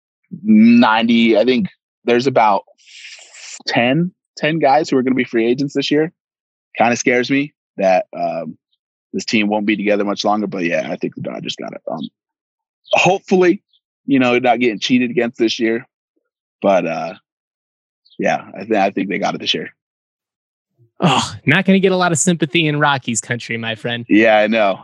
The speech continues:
Speaker 1: I know. I not gonna get a lot of, uh, love from the Rockies fans, but honestly, if we're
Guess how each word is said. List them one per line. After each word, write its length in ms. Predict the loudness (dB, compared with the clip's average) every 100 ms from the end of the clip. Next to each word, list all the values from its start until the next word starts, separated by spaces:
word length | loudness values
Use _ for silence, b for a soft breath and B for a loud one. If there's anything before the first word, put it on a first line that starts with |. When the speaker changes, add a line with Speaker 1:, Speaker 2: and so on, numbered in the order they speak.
| -6
Speaker 1:
I 180 | -2
know. 360 | -2 -2 -2 -4
I 380 | -4 -4 -4 -6 _ _ _ _ _ 0
not 360 | 2 4 2 0
gonna 160 | -2
get 180 | 0 0
a 60 | 2
lot 340 | 2 0 0
of, 260 | -2 -4 -8 -20 _ -10
uh, 380 | -4 -2 -2 -4
love 540 | -2 0 2 0 -2 -10
from 180 | -8 -6
the 80 |
Rockies 480 | 0 0 0 -4 -12
fans, 440 | -8 -6 -6 -8 -10
but 360 | -2 2 2 0
honestly, 640 | -2 0 0 -2 -2 -2 -2
if 100 | -4
we're 180 | 0 -2